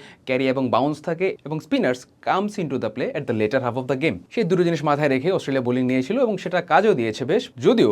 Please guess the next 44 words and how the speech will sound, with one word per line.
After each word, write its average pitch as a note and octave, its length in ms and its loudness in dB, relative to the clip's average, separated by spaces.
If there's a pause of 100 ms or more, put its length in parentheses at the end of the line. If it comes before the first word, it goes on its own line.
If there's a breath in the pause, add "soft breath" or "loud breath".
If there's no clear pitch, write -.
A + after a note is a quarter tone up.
(180)
এই A#3+ 200 4
মাঠেই D#3 360 0
যুক্তরাষ্ট্র C3+ 580 0
খেলেছিল B2 360 -2
দক্ষিণ A2 280 -4
আফ্রিকার G#2+ 300 -2
বিপক্ষে G#2+ 340 -6
সুপার A2+ 280 -2
এইট A2 140 -4
রাউন্ডের A2+ 280 -4
প্রথম A#3+ 340 -2
ম্যাচটাতে, G#2 440 -4 (140)
এই F#3 140 0
মাঠেই, C#3+ 320 -4
এই G3+ 320 -2
মাঠের E3 380 -4
এই G#3+ 180 0
উইকেটে A#2+ 400 -2
বাংলাদেশ A2 460 -4
অস্ট্রেলিয়া A#2 320 -8
যেখানে A#2 260 -6
খেলেছে, A2 380 -4 (520 loud breath)
কিন্তু F3 160 -6 (100)
সেখানে A3+ 300 0
যেভাবে G3+ 280 2
রান C#3+ 200 2
উঠেছে, A#2+ 300 -2
সেভাবে, C#3 360 -2
সেখানে G3 400 -4
যে D3 140 -6
দুই D3+ 200 -2
দলের D3+ 320 0
ব্যাটারদের C3+ 420 0
অ্যাপ্রোচ E3 420 0
যেরকম C3+ 300 0
ছিল, D#3 200 -4
বাংলাদেশ C#3 360 0
আসলে F3 200 -6
সেটা F3+ 300 -4 (260 loud breath)
একদমই D#3+ 400 2
দেখাতে F3 320 2
পারেনি, E3+ 320 0
যেটা D3 180 0
অস্ট্রেলিয়া D#3 460 0